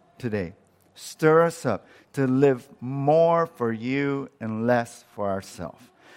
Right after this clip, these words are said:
So we give you this time, anointed in your spirit, in Jesus' name. And everyone said, "Amen." I was telling the kids, "What they," and everyone said, they go like, "Amen." I go, "Wait, I can't hear you."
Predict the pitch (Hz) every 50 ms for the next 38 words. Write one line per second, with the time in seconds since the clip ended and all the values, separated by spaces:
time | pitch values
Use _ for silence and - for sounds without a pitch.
0 | - _ - - 143 139 139 135 123 147 165 160 160 180 170 147 175 185 175 -
1 | - - 131 117 104 101 101 104 - 117 117 123 127 131 135 147 143 - 143 139
2 | 131 - _ - 143 135 143 143 147 143 - - - 98 92 92 - 104 104 92
3 | 104 110 113 104 107 123 113 - - 104 92 90 90 90 92 - _ _ - 110
4 | 120 127 131 143 143 143 135 - 139 127 113 110 - - - _ _ _ _ _
5 | _ - - - - - - 131 147 175 180 175 175 180 185 190 185 180 156 135
6 | 131 120 107 - 131 127 127 127 120 117 - 143 127 - - - - - - _
7 | _ - 220 - 220 226 208 175 - - - - 175 160 143 - - 180 190 214
8 | 226 220 254 220 - 226 233 226 190 147 135 131 131 131 123 120 120 - - -
9 | - _ - 170 185 180 175 175 165 160 170 180 180 175 165 147 131 - - -
10 | - 233 277 262 233 208 196 262 285 285 262 247 233 - - 226 247 247 254 262
11 | 262 269 247 220 175 147